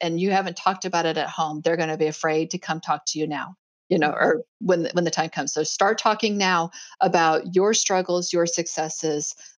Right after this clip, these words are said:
Speaker 1: their money, your money. Just remove the stigma, open up the conversations. And so that when the time comes and they have struggles or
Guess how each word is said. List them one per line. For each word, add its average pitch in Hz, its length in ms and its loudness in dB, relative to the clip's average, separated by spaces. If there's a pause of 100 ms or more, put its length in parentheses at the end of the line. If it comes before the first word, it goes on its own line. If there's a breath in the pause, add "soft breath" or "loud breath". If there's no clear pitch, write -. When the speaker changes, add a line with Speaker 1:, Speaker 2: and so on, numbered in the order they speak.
(100)
Speaker 1:
their 180 280 4
money, 165 400 2
your 170 280 2
money. 160 540 0 (300)
Just 240 460 2
remove 202 540 2
the 185 100 -4
stigma, 170 640 -4 (380)
open 196 300 2
up 185 140 0
the 175 80 0
conversations. 156 880 -2
And 160 180 -8
so 165 220 0
that 160 160 -2
when 160 180 0
the 160 100 2
time 214 300 0
comes 190 260 2
and 170 160 2
they 202 240 4
have 175 380 2
struggles 151 460 -2
or - 100 -8